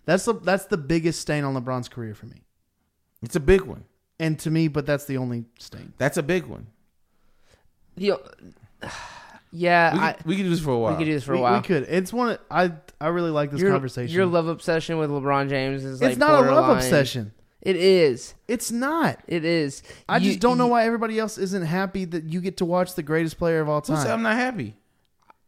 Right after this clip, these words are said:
Speaker 1: Like,
Speaker 2: I appreciate LeBron.
Speaker 1: why doesn't
Speaker 3: I think he's
Speaker 1: everybody
Speaker 2: I
Speaker 3: one
Speaker 2: just
Speaker 3: of
Speaker 2: think
Speaker 3: the
Speaker 2: he gets,
Speaker 3: greatest players of all time.
Speaker 2: I think he gets a pass that Jordan.
Speaker 1: I think there's a cha-,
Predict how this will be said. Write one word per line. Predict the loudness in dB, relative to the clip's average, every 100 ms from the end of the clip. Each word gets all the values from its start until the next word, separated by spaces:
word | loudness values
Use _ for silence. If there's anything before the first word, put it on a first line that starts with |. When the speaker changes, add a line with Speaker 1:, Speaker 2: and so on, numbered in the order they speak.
| _ _ 0
Speaker 1:
Like, | 2 4
Speaker 2:
I |
appreciate | 4 4 4 2
LeBron. | 2 0 -2 -4
Speaker 1:
why | -2
doesn't | 0 4
Speaker 3:
I | 6
think | 6 4
he's | 2
Speaker 1:
everybody | 2 6
Speaker 2:
I | 8
Speaker 3:
one | 8
Speaker 2:
just |
Speaker 3:
of | 2
Speaker 2:
think | 2
Speaker 3:
the |
Speaker 2:
he | 0
gets, | 0
Speaker 3:
greatest | -2 -2 -4 -12 -10
players | -4 -2 -4
of | -2
all | -2 -2
time. | 0 2
Speaker 2:
I |
think | 2 -2
he | -2
gets | -4 -4
a |
pass | -2 0 0 -2 -6
that | -8 -8
Jordan. | -4 -4 -4 -6 -4
Speaker 1:
I | -2 -2
think | -2 0
there's | 0 0
a |
cha-, | -4 -4 -6